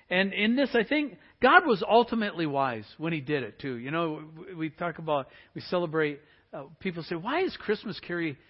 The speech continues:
sometimes more oomph than even Easter seems to carry?" 'Cause really, you'd think Easter would carry more oomph. But you know what? God was really smart 'cause babies move you in ways nobody else can be moved. Uh, we just had, uh, Step by Step banquet,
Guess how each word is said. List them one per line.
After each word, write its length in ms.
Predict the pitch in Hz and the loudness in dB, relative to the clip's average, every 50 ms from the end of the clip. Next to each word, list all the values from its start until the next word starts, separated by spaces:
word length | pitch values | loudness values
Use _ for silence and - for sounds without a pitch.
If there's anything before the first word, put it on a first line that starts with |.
| _ _ _ _ _ _ - - | _ _ _ _ _ _ -8 -6
sometimes 420 | 202 208 202 - 208 202 185 151 135 | -6 -4 -4 -4 -4 -4 -4 -6 -6
more 240 | 147 165 170 185 - - | -6 -4 -4 -4 -4 -4
oomph 200 | 180 190 196 - | -6 -6 -6 -6
than 200 | - 160 147 151 | -6 -8 -6 -6
even 300 | 165 170 165 165 143 135 | -8 -6 -6 -8 -8 -8
Easter 360 | - 175 202 - - - 143 | -10 -10 -10 -10 -12 -14 -14
seems 260 | 123 - 151 139 127 - | -12 -12 -12 -12 -12 -12
to 80 | - | -14
carry?" 220 | 127 - 147 135 123 | -10 -8 -8 -8 -8
'Cause 180 | 127 131 120 | -10 -12 -10
really, 180 | 160 214 220 180 | -8 -8 -6 -6
you'd 140 | 139 123 - | -8 -8 -10
think 220 | 185 185 156 - | -10 -10 -10 -10
Easter 320 | 196 226 - - - 139 127 | -12 -12 -12 -12 -12 -12 -12
would 140 | 123 120 | -12 -12
carry 180 | - 156 147 135 | -10 -8 -8 -8
more 160 | 135 131 143 | -8 -10 -10
oomph. 120 | 180 185 - | -12 -12 -10
But 160 | - 135 120 - - - - - - _ | -8 -10 -10 -10 -16 -20 -20 -20 -16 _
you 80 | - 175 | -4 0
know 120 | 214 247 | 0 0
what? 200 | 240 247 269 262 | 0 0 -2 -2
God 220 | 185 185 190 247 247 | -2 -2 -2 -2 -2
was 120 | 196 151 | -4 -6
really 180 | 165 185 175 - - | -6 -6 -6 -6 -6
smart 220 | - 185 190 175 - | -6 -6 -6 -6 -6
'cause 140 | 160 143 117 | -10 -10 -8
babies 460 | 120 127 170 220 233 220 190 143 131 | -4 -2 -2 0 0 -2 -4 -6 -6
move 220 | 151 165 180 165 175 | -6 -6 -6 -6 -6
you 100 | 160 143 | -6 -6
in 100 | 135 131 | -6 -6
ways 300 | 147 160 170 160 - - - - - _ _ _ _ | -6 -6 -6 -6 -8 -14 -20 -20 -20 _ _ _ _
nobody 320 | 156 151 180 190 190 175 170 | -4 -4 -2 -2 0 0 -2
else 160 | 170 156 - | -2 -2 -4
can 140 | - 156 143 | -8 -8 -6
be 100 | 143 139 | -6 -6
moved. 320 | 139 139 131 117 107 - _ _ _ _ _ _ _ _ _ _ - | -6 -6 -8 -8 -10 -14 _ _ _ _ _ _ _ _ _ _ -6
Uh, 360 | - 151 143 139 127 123 120 135 156 | -2 -2 0 0 -2 -4 -4 -6 -6
we 140 | 160 180 | -6 -6
just 240 | 160 160 208 185 - | -2 -2 -2 -2 -2
had, 320 | - 196 180 175 165 143 156 | -2 -2 -2 -2 -2 -2 -2
uh, 200 | 147 139 120 107 - - - - _ _ - - | 0 0 -2 -4 -8 -16 -20 -20 _ _ -20 0
Step 220 | - 208 196 196 | 0 0 2 2
by 100 | - 175 | 0 -2
Step 340 | 151 - - 190 190 185 190 | -2 -2 0 -2 -2 -2 0
banquet, 400 | - 160 151 139 - 151 139 139 | -2 -2 -2 -2 -4 -6 -8 -6